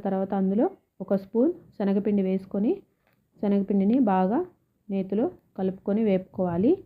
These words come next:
అది వేగిన తర్వాత ముందుగా రెడీ చేసి పెట్టుకున్న పెసరపప్పు పౌడర్ని అందులో వేసి పెసరపప్పు పౌడర్ను కూడా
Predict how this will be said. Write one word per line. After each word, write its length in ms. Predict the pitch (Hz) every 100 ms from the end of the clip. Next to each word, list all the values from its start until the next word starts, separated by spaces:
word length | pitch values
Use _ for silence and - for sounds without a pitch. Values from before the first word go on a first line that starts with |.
| _ - - _ - 196
అది 120 | 208
వేగిన 280 | 202 196 202 190
తర్వాత 340 | 185 190 185 320 - - - _ -
ముందుగా 280 | 202 202 226 220
రెడీ 160 | 202 202
చేసి 180 | 208 196 196
పెట్టుకున్న 380 | 185 185 190 226 359 - - _ -
పెసరపప్పు 560 | 185 208 202 185 190 233
పౌడర్ని 480 | 196 185 196 190 277 415 _ _ _ _ -
అందులో 260 | 185 196 196 190
వేసి 300 | 185 185 381 - _ _ _ _ _ _ -
పెసరపప్పు 440 | 208 202 208 208 202
పౌడర్ను 380 | 190 190 196 185
కూడా 140 | 190